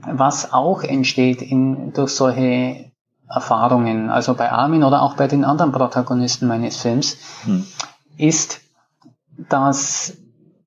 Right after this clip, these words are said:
Speaker 1: wenn die Lebenskraft steigt, steigt gleichzeitig auch die Fähigkeit zu fühlen. Also die Gefühle, die du bisher schon hattest, aber sehr,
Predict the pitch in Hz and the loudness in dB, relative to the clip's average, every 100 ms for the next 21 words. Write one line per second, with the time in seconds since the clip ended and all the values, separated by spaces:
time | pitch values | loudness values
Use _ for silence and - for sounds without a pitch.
0 | _ _ 131 131 131 131 160 190 - 160 | _ _ 0 4 6 6 4 2 0 -2
1 | - - 107 127 123 - - - 127 127 | -2 -2 0 -2 -4 -8 -6 -2 -2 -2
2 | - 123 135 151 147 143 - 131 - 131 | -2 -4 -2 0 0 -2 0 0 0 -4
3 | - 120 139 165 - 135 139 135 147 131 | 0 0 0 -2 -2 0 0 0 -2 2
4 | 165 170 123 113 - - _ _ _ _ | 4 6 4 0 -10 -18 _ _ _ _
5 | _ _ _ _ _ - 127 127 139 131 | _ _ _ _ _ -4 0 2 2 2
6 | 135 135 170 185 185 175 147 143 170 175 | 2 0 2 4 4 2 0 2 2 2
7 | 170 156 147 127 131 - 175 - 131 139 | 2 2 4 4 2 2 0 2 2 2
8 | 143 - 139 143 143 | 0 2 4 4 2